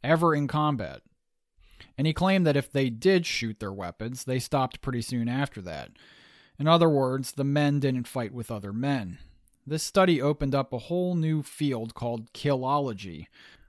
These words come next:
which tried to understand whether, why, and how people killed each other. To say that S L A Marshall's study was controversial is a bit of an understatement, but his work is cited often because it brought up the idea that killing someone else is actually pretty hard,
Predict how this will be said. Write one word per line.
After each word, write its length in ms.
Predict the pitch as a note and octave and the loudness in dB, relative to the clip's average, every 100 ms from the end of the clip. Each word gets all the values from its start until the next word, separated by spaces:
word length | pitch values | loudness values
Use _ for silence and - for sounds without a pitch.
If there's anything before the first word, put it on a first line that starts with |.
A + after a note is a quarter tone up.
| _ | _
which 200 | D3 - | 0 2
tried 240 | G#3 G3+ | 6 6
to 60 | E3 | 6
understand 640 | D3 B2 - D#3+ D3+ B2 | 2 0 0 2 4 2
whether, 380 | C3 C#3 D#3 D#3+ | 2 4 2 0
why, 540 | C#3 B2 A#2+ B2+ B2 G#2+ | 0 0 0 -2 -4 -4
and 140 | A#2 | -4
how 360 | - E3 D#3+ B2 | -2 0 0 0
people 360 | - A#2+ A#2+ - | -4 -6 -6 -4
killed 280 | D#3+ D#3+ B2 | 0 0 0
each 180 | F#2 | -6
other. 340 | G#2 D#2+ C#2 - - _ _ _ _ _ _ _ _ | -8 -10 -14 -16 -20 _ _ _ _ _ _ _ _
To 100 | - | -6
say 240 | C#3+ G3+ A3 | 0 2 4
that 140 | E3 | 2
S 220 | C3+ D3+ D#3+ | 2 2 4
L 200 | C#3 C3+ | 2 2
A 100 | B2 | 0
Marshall's 480 | C3 C3+ - A#2+ | 0 0 -2 -6
study 360 | - D#3 C#3 B2 | 0 4 4 2
was 180 | A2+ - | -4 -4
controversial 840 | C3 A#2+ - A2 D#3 F3 D3+ C3+ - - - | -2 -2 -4 0 2 4 2 0 -4 -10 -10
is 100 | A#2 | -4
a 40 | |
bit 180 | A#2+ D3 | 2 2
of 100 | B2+ | 2
an 80 | C3+ | 2
understatement, 680 | D3+ C3 - G#2+ D#2+ D2+ - _ _ _ _ _ | 2 0 -4 -8 -10 -14 -18 _ _ _ _ _
but 100 | C#3+ | 0
his 140 | D3 D3+ | 2 4
work 260 | G3+ F#3+ | 2 2
is 100 | D3+ | -2
cited 320 | - C#3 C3+ | 0 0 2
often 420 | C#3 D#3 D3+ B2+ B2+ | 2 2 2 -2 -2
because 220 | C3 D#3 | -2 -2
it 120 | D3 | 2
brought 200 | E3 D#3+ | 4 4
up 120 | D3 | 2
the 120 | C#3 | -2
idea 460 | B2+ B2 D#3+ D3 B2+ | -4 -2 2 2 0
that 240 | B2+ A2+ | -4 -8
killing 320 | - G#3+ A3 F3 | -6 -2 -2 -2
someone 420 | E3+ D#3+ D3+ C3 | -2 0 0 -2
else 380 | C#3+ D3+ C3 B2+ | 0 0 -2 -4
is 100 | C#3 | -2
actually 360 | C#3+ - A#2+ | -2 -4 -8
pretty 280 | - B2 A2 | -8 -10 -10
hard, 580 | - D#3+ E3 A2 G2+ | -10 -2 0 0 -4